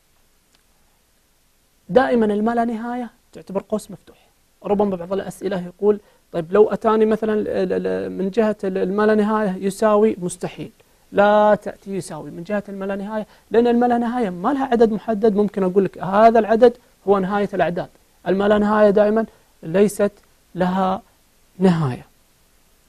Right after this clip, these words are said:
سؤال آخر يقول: "ممكن تشرح الأعداد الحقيقية؟" الأعداد الحقيقية تجزأ جزئين، جزئين رئيسيين:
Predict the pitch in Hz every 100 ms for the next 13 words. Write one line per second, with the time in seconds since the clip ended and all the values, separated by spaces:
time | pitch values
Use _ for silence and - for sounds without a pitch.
0 | _ _ _ _ _ _ _ _ _ _
1 | _ _ _ _ _ _ _ _ _ _
2 | _ _ _ - - - 214 - 180 -
3 | - - _ _ _ _ _ _ _ _
4 | _ _ _ _ _ _ _ _ _ 208
5 | 165 170 214 - 226 214 185 - - -
6 | 143 170 180 165 - - - 185 190 -
7 | _ _ _ - 190 208 254 240 - 220
8 | 208 220 220 220 214 _ _ _ _ _
9 | _ _ _ _ _ _ _ _ _ -
10 | 220 175 214 175 170 - - _ _ _
11 | _ 196 180 202 180 175 151 190 175 147